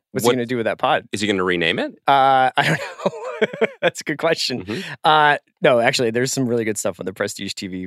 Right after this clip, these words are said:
Speaker 1: uh, feed right now 'cause Amanda and Joe are doing some Crown stuff that's really excellent. Uh, we were gonna talk a little bit about, uh, a new trailer from our favorite homies over at the M C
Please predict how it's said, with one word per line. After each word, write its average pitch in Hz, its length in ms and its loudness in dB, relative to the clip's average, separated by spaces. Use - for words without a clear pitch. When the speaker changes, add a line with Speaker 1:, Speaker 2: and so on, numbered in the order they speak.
Speaker 1:
uh, 90 300 -4
feed 107 200 -4
right 98 160 -4
now 90 140 -4
'cause 98 160 -8
Amanda 98 300 -4
and 90 140 -8
Joe 101 120 -2
are 92 140 -4
doing 87 240 -12
some 90 240 -10
Crown 104 300 -2
stuff - 260 -6
that's - 220 -12
really 95 320 -6
excellent. 104 440 -4
Uh, 143 320 6
we 175 140 2
were 180 80 4
gonna 180 140 4
talk 175 160 4
a 175 60 0
little 165 200 4
bit 165 220 4
about, 123 520 4
uh, 101 200 0
a 123 60 0
new 120 120 0
trailer 107 480 -2
from 107 400 -2
our 131 80 0
favorite 131 460 -2
homies 139 320 0
over 127 160 2
at 127 100 0
the 123 120 0
M 127 100 0
C 135 140 -2